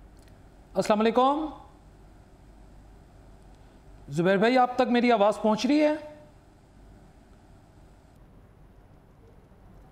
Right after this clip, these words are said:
चलें, उतनी देर तक हम अपने मेहमानों से बात करते हैं। जी सर, वो तो सफदर शहीन पीरजादा साहब ने तो, आपने उनकी opinion सुनी, उन्होंने तो कहा कि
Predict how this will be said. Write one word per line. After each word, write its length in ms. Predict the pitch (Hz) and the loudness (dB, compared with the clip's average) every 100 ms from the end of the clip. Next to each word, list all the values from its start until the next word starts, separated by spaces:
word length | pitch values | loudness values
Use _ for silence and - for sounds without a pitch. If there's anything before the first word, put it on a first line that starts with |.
| - - - - - - - - - | -20 -20 -20 -20 -20 -20 -20 -12 -2
चलें, 180 | 226 254 | 0 0
उतनी 220 | 240 233 | 0 0
देर 140 | 226 | 0
तक 140 | 233 220 | 0 0
हम 100 | 214 | 0
अपने 200 | 220 226 | 0 0
मेहमानों 360 | 214 196 185 214 | 0 2 0 0
से 140 | 240 | 0
बात 220 | 208 208 | 0 0
करते 260 | 214 185 220 | -2 -2 0
हैं। 220 | 240 262 - - - - - - - - - - - - - 180 | 0 -4 -10 -18 -20 -20 -20 -20 -20 -20 -20 -20 -20 -20 -8 -2
जी 160 | 262 | 0
सर, 260 | - 254 - 185 | 2 0 -2 0
वो 200 | 233 269 | 0 2
तो 460 | 269 262 254 - | 2 2 0 -2
सफदर 340 | - 220 180 240 | -4 -2 0 -2
शहीन 260 | 233 214 | -2 -2
पीरजादा 360 | 214 196 190 202 | -2 0 0 0
साहब 240 | 208 196 | 0 0
ने 120 | 202 | -2
तो, 140 | 196 190 | 0 0
आपने 240 | 180 185 | 0 -2
उनकी 200 | 185 165 | -2 -4
opinion 340 | 160 170 180 175 | -4 -4 -4 -4
सुनी, 220 | 185 196 | -4 -2
उन्होंने 260 | 196 196 | -2 -2
तो 120 | 190 185 | -2 -2
कहा 240 | 180 185 | 0 -2
कि 420 | 180 190 185 - | -2 -2 -2 -8